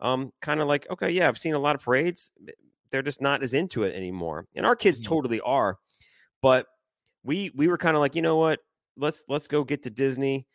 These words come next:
Speaker 1: because the kids are still pretty young. This is our last shot for them to kind of really, like, feel the magic before they get a little, you know, jaded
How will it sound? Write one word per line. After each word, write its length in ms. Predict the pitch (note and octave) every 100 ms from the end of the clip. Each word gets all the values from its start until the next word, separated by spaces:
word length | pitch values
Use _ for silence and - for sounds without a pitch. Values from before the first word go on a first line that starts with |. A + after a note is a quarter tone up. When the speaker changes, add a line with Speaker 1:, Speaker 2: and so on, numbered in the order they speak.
| _ -
Speaker 1:
because 280 | A2 A#2 G2+
the 60 |
kids 240 | G2 C#3 A#2+
are 60 |
still 240 | A#2+ - B2+
pretty 240 | - C3
young. 400 | A2+ A2+ A2 G#2+ G#2 _ -
This 140 | G#2
is 60 | A#2
our 100 | A2
last 240 | G#2+ A2
shot 280 | G#2+ A#2+ A2
for 60 | A2
them 140 | G#2
to 80 | G2+
kind 160 | G#2 G#2
of 60 | F#2
really, 240 | G2+ G2
like, 300 | F2+ E2+ -
feel 260 | - A2+ G#2+
the 80 | F#2+
magic 440 | F#2+ G2 F#2+ G2
before 240 | F#2+ G2+
they 120 | F#2 F#2
get 200 | G2+ F#2+
a 40 |
little, 360 | G2 F#2+ F2+ -
you 100 | A2
know, 260 | G2 F2+ E2 -
jaded 420 | G#2+ G#2+ A2 G#2